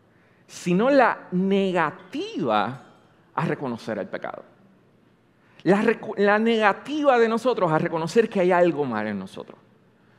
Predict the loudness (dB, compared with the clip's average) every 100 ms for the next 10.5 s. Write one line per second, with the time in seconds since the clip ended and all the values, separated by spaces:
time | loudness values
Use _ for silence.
0 | _ -12 -4 0 4 4 4 4 4 4
1 | 2 4 2 2 4 6 6 6 4 2
2 | -6 -18 -20 -6 4 4 8 6 6 -2
3 | 2 4 4 2 -4 -4 -2 0 2 6
4 | 4 4 4 4 4 6 6 4 0 0
5 | 2 2 4 4 4 2 0 -2 -6 -6
6 | -4 -4 -4 -8 -12 _ -2 0 0 -2
7 | -6 -8 -10 -12 -20 _ _ _ -14 -6
8 | -2 0 0 0 -2 -2 -2 -2 0 2
9 | 2 2 0 0 -4 -4 -2 0 2 2
10 | 0 -4 -10 -12